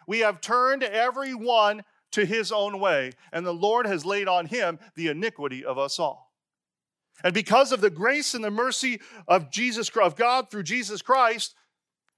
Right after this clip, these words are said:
God gives life to people who deserve death. He gives love to people who deserve wrath. He gives joy to people who deserve sorrow. He gives peace to people who deserve warfare.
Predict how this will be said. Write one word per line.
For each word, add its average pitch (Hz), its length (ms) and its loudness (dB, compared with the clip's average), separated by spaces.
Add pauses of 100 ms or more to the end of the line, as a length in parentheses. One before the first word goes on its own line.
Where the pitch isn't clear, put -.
(120)
God 247 260 6
gives 170 260 -2
life 254 440 4
to 233 100 -6
people 233 360 -2
who 220 100 -8
deserve 202 340 -2
death. - 500 0 (480)
He 220 120 0
gives 214 220 0
love 240 540 6
to 233 100 -6
people 202 280 -2
who 175 80 -4
deserve 170 460 -2 (180)
wrath. 185 520 2 (180)
He 220 80 -2
gives 202 240 2
joy 285 520 4
to 226 80 -10
people 262 500 0 (120)
who 233 140 -6
deserve 226 400 0 (160)
sorrow. 233 680 0 (520)
He 180 100 -10
gives 196 220 0
peace - 600 -4 (160)
to 185 100 -6
people 151 480 -6 (120)
who 165 80 -14
deserve 143 460 -4 (240)
warfare. 165 600 -6